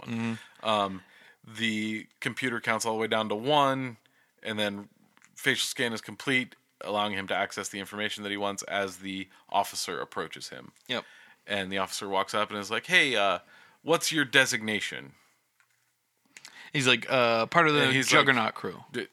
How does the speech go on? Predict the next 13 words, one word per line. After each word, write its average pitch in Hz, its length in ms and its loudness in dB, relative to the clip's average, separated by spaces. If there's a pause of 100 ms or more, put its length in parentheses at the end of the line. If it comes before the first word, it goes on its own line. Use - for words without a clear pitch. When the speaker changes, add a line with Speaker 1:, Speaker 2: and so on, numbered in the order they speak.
(120)
Speaker 1:
designation, 110 840 -2 (200)
I'm 104 320 -8 (160)
part 117 220 0
of 101 100 -6
the 107 60 -14
Juggernaut 104 480 -4
crew." 87 300 -8
I'm, 90 300 -12 (840)
he's 110 140 -8
like, 117 140 -2
"No, 110 340 4
what's 139 320 -2
your 131 120 -2